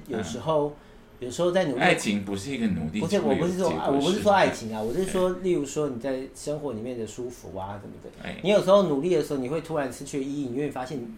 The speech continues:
Speaker 1: 你没有拿到那个结果。
Speaker 2: 哎。
Speaker 1: 但不代表你的努力是浪费时间跟空间的，它是一个你需要
Speaker 2: 你在说我吗？我真的一直把那个石头往上推，然后又滚下来，又往上推，
Speaker 1: 是，不是，
Speaker 2: 又滚下来。
Speaker 1: 不是，不是，我的意思是说，就像你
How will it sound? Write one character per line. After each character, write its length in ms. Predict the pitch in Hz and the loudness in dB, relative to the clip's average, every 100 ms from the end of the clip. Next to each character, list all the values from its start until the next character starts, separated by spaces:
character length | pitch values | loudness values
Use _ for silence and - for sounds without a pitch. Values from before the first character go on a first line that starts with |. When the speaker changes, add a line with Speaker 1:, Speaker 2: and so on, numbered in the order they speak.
| - | -10
Speaker 1:
你 60 | 107 | -6
没 80 | |
有 80 | 131 | -4
拿 160 | 110 101 | -4 -4
到 120 | 123 | -6
那 60 | 120 | -6
个 60 | |
结 180 | 98 98 | -8 -10
果。 140 | 98 - - - - | -10 -10 -14 -16 -12
Speaker 2:
哎。 300 | 92 80 - | -10 -10 -2
Speaker 1:
但 240 | 190 196 180 | 2 2 2
不 120 | 156 | -2
代 200 | 151 190 | 0 2
表 140 | 151 127 | 2 0
你 40 | |
的 80 | 123 | -2
努 160 | 113 | -4
力 140 | 113 143 | -2 -2
是 400 | - 147 127 117 - - - - - - - - - - | -2 -4 -4 -6 -12 -20 -20 -20 -20 -20 -20 -20 -20 -10
浪 280 | 151 147 127 | 0 0 0
费 200 | 120 135 | -2 -4
时 160 | - 92 | -4 -8
间 200 | 107 107 | -8 -8
跟 100 | 107 | -8
空 240 | - 98 | -10 -12
间 180 | 98 95 95 | -10 -10 -10
的， 80 | 104 | -10
它 120 | 135 | -8
是 140 | 143 180 | -6 -4
一 120 | 147 | -2
个 280 | 139 123 113 | 0 -2 -4
你 100 | 107 | -8
需 200 | 98 - | -8 -2
要 280 | 143 135 123 - - | 2 2 0 -6 -8
Speaker 2:
你 100 | 101 | 0
在 220 | 120 135 | 4 4
说 240 | 127 127 | 4 6
我 180 | 127 101 | 8 6
吗？ 160 | 85 90 | 2 -2
我 120 | 90 | 0
真 120 | 113 | 0
的 60 | 113 | 0
一 80 | 127 | 0
直 140 | 107 | 0
把 160 | 87 95 | 0 0
那 80 | |
个 60 | 107 | 0
石 140 | 107 | 0
头 120 | 95 95 | 0 0
往 160 | 90 | 0
上 160 | 104 110 | 0 0
推， 180 | - 95 | 0 0
然 100 | 92 | 0
后 40 | 90 | 0
又 100 | 95 | -2
滚 200 | 80 78 | -4 -6
下 100 | 87 | -6
来， 120 | 78 | -6
又 100 | 98 | -6
往 60 | - | -2
上 160 | 190 - | 0 0
推， 160 | - 165 | -2 -2
Speaker 1:
是， 60 | |
不 60 | 175 | -2
是， 0 | |
Speaker 2:
又 0 | |
滚 0 | |
下 100 | 175 | -2
来。 60 | |
Speaker 1:
不 80 | 180 | 0
是， 120 | 185 220 | 0 2
不 80 | 196 | 4
是， 60 | |
我 120 | 175 | 6
的 100 | 156 | 6
意 120 | 220 226 | 4 2
思 100 | 185 | 0
是 60 | |
说， 180 | 202 196 | 2 2
就 80 | 190 | 4
像 180 | 196 | 2
你 80 | 160 | 2